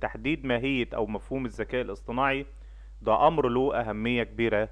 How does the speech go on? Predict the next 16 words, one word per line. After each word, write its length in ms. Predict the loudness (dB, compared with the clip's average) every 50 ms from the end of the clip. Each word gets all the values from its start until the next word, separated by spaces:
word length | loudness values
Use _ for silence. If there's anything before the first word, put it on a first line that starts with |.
| -6 -14 -10
آه، 260 | -8 -4 -2 -2 -2
جدا، 400 | -2 0 0 0 4 4 4 4 4 -2
خصوصا 320 | -6 -4 -4 -4 -4 -4
إن 260 | -4 -4 -6 -4 -4
إحنا 200 | -4 -2 -2 -2
بنتعامل 640 | -2 -2 -4 -2 4 6 8 8 8 8 6 2 0
مع 160 | 0 0 0
مصطلح 640 | 0 -2 -6 -8 2 4 6 8 10 8 8 4 -4 -16 -16 -16 -16 -16 -16 -16 -16 -16 -2 4
تقني 640 | 6 6 8 8 6 6 6 4 -4 -8 -10 -12 -14 -14 -2
جديد 640 | 0 0 0 2 0 0 0 0 -2 -6 -12 -14 -14 -12 -12
متطور 800 | -10 -10 -2 -2 -2 4 8 8 8 10 10 8 8 8 4 0 -4 -8 -14 -16 -10 -2
له 240 | 2 4 4 4 6 4
أثر 300 | 4 4 6 4 2 2
بالغ 380 | 4 4 4 4 4 2 -2 -4 -8 -14 -12 -6
في 140 | -4 -4
حياة 400 | -4 -2 -2 0 2 2 2 0